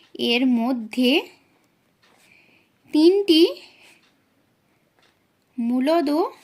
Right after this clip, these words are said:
সংখ্যা হলো, যেহেতু তিনটে বলেছে তাহলে আমরা এভাবে লিখব এক্স প্লাস ডি, কমা দিয়ে বা এরকমভাবেও করতে পারো, এক্স প্লাস টু ডি আর একটা হচ্ছে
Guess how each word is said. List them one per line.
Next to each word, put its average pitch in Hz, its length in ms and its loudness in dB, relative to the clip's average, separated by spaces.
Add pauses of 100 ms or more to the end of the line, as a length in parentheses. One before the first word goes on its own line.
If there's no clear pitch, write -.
(1700)
সংখ্যা 269 640 -6 (920)
হলো, 233 240 -2 (200)
যেহেতু 254 260 -8
তিনটে 381 240 0 (100)
বলেছে 311 260 -4 (500)
তাহলে 247 200 -4
আমরা 247 160 -6
এভাবে 254 260 -4
লিখব 214 180 -10 (440)
এক্স - 200 -4 (120)
প্লাস 214 240 -4 (200)
ডি, 233 120 -4 (920)
কমা 202 340 -10
দিয়ে 208 180 -8 (140)
বা 320 140 -2
এরকমভাবেও 208 500 -8
করতে 220 240 -12
পারো, 254 120 -8 (840)
এক্স - 260 -6 (140)
প্লাস 196 280 -6 (240)
টু 214 100 -10 (120)
ডি 285 120 4 (1200)
আর 202 80 -10 (100)
একটা - 260 -16
হচ্ছে 208 260 -10